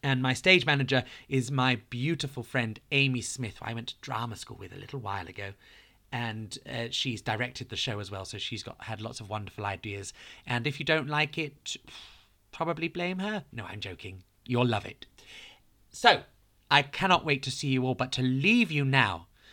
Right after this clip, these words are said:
I'm gonna leave you with a song from the show that's been written by me by a wonderful composer called Joanna Taylor.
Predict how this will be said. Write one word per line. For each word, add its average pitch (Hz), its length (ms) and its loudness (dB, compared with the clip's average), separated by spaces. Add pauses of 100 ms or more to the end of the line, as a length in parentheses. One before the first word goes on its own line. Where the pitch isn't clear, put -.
(300)
I'm 135 160 0
gonna 139 180 2
leave 143 400 2
you 135 220 0
with 127 640 2 (1000)
a 127 120 2
song 240 360 10
from 226 200 2
the 208 80 6
show 190 520 6
that's 170 160 -6
been 165 200 -2
written 170 340 -2
by 156 220 2
me 147 260 0
by 135 160 2
a 127 80 2
wonderful 135 460 -2
composer 120 500 -6
called 120 240 -8
Joanna 117 380 -4
Taylor. 110 480 -6